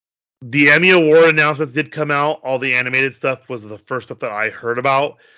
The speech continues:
But the first one was, uh, Star Wars Young Jedi Adventure, Adventures, nominated for five children's and family Emmys, including Outstanding Preschool Animated Series. The son, my, my son hates it. He cannot watch it. I thought it was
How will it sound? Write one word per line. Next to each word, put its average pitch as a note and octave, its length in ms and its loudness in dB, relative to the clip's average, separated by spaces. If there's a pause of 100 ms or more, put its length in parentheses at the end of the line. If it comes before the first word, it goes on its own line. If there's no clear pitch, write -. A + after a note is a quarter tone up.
(160)
But A#2+ 140 -14
the - 100 -10
first D3 360 -4
one C3+ 180 -2
was, B2 300 -2 (340)
uh, A2+ 360 -6
Star D3 360 0
Wars C3+ 460 0
Young C3+ 340 -2
Jedi B2+ 420 0
Adventure, B2 680 -6
Adventures, A#2+ 460 -8
nominated B2+ 320 -6
for A2 100 -14
five C3 420 -2
children's B2 480 -12
and A2+ 140 -14
family A#2+ 360 -8
Emmys, A#2+ 480 -10
including A2+ 400 -12
Outstanding A#2 600 -12
Preschool A#2+ 520 -12
Animated A#2 420 -8
Series. C3+ 460 -6 (500)
The C3 100 -8
son, C#3 320 -6
my, A#2+ 160 -6 (140)
my B2 140 -8
son A#2+ 260 -10
hates G#2+ 380 -14
it. B2 260 -10
He - 120 -20
cannot A#2+ 440 -12
watch A2 320 -12
it. A#2+ 160 -12
I B2+ 140 -4
thought A#2 160 -8
it G#2+ 60 -10
was G#2 260 -16